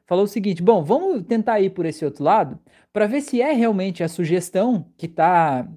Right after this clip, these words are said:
tá influenciando, né?" E aí eles começaram a desenvolver mais pensando no viés de que há uma sugestão acontecendo e não no viés de que há um fluido que eu tô enviando pra você,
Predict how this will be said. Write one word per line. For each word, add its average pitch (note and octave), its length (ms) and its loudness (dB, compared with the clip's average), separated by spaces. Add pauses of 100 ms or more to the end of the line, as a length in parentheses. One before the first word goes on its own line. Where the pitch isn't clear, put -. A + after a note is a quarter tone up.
(160)
tá D#3+ 120 2
influenciando, F3+ 760 -4
né?" A3+ 240 -2 (260)
E F#3+ 80 4
aí F#3+ 100 6
eles G#3 140 0
começaram A#3+ 520 -2
a A3 40 0
desenvolver G#3 720 -2
mais A3+ 540 -2 (280)
pensando A#3 520 0
no A3+ 100 0
viés G3 420 0
de F#3+ 100 -12
que G#3 160 -4
há F#3 100 2
uma G#3+ 180 0
sugestão F#3+ 580 -2
acontecendo E3+ 680 -6 (220)
e F3+ 100 -2
não F3 200 2
no B3+ 140 -2
viés F#3 460 0
de F#3+ 120 -6
que G#3 160 -4
há G3 80 2
um G3+ 60 0
fluido A3+ 540 0
que B3+ 120 -8
eu A3+ 160 4
tô A3+ 140 -6
enviando G#3+ 340 -2
pra G#3 140 -4
você, G3 440 -4